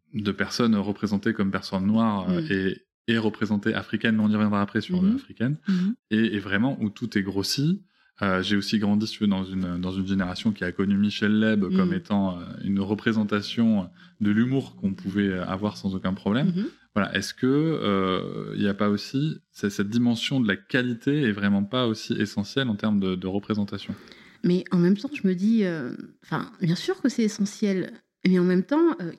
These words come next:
Speaker 2: qui, euh, font ces représentations ? Encore une fois, des personnes blanches. Des personnes blanches, enfin, Dorothée, ce qu'elle, ce qu'elle, ce qu'elle représente là, ce qu'elle montre là, c'est son imaginaire en tant que femme blanche,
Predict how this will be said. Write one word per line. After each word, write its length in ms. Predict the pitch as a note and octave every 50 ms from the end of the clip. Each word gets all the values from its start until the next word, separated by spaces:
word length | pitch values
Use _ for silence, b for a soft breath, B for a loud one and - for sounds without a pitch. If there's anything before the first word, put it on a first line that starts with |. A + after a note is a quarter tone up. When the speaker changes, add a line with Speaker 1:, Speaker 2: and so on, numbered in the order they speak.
| _
Speaker 2:
qui, 380 | - - - E4 E4+ D4 B3 - _ _ _ _ _ _ _ _ _ _ -
euh, 80 | F3 D#3
font 180 | - - F3+
ces 140 | E3 - F#3
représentations ? 680 | E3 E3+ D#3+ - E3+ E3 E3 D#3+ - D#3+ D#3 - - D3 - _ _ _ _ _ _ _ _ _ _ _ _ _ _
Encore 200 | E3+ - A3+ B3
une 80 | D#4+ F4
fois, 280 | F4 - G3 A#3 A3 - -
des 120 | F#3 F3
personnes 300 | E3+ F#3 E3 - F3 E3
blanches. 400 | D#3+ F3+ D#3+ E3+ - - - - _ _ _ _ _ _ _ _ _ _ _ _ _ _ _ _
Des 120 | - F3
personnes 340 | E3 F#3 D#3+ - F#3+ F#3 F3+
blanches, 240 | E3 F#3 F3+ - -
enfin, 80 | - - - - -
Dorothée, 500 | F3+ F3+ F#3+ G3 F#3+ F3 - G3 F3 D#3+
ce 120 | E3 -
qu'elle, 120 | - G3+ E3+
ce 60 | -
qu'elle, 140 | - - D#3
ce 80 | - -
qu'elle 80 | F3+
représente 560 | E3 F3 E3 - - F#3 E3+ E3+ E3 D#3 - -
là, 100 | E3 E3
ce 80 | -
qu'elle 140 | - F3+ E3+
montre 340 | E3 E3 E3 D#3+ - - E3
là, 160 | C#3+ C#3+ D3+ - _ _ _ _ _ _ _ _ _ _ _ _ -
c'est 160 | - - F#3+
son 180 | - - F3 E3
imaginaire 560 | E3+ E3+ E3+ D#3+ E3 D#3+ E3+ E3+ G3 B3+ C#4
en 60 | G#3+ E3
tant 140 | - E3
que 120 | D#3 - E3
femme 280 | - - E3 D#3 E3
blanche, 540 | D#3+ D#3 D#3+ E3+ G#3+ D#4+ - - - - -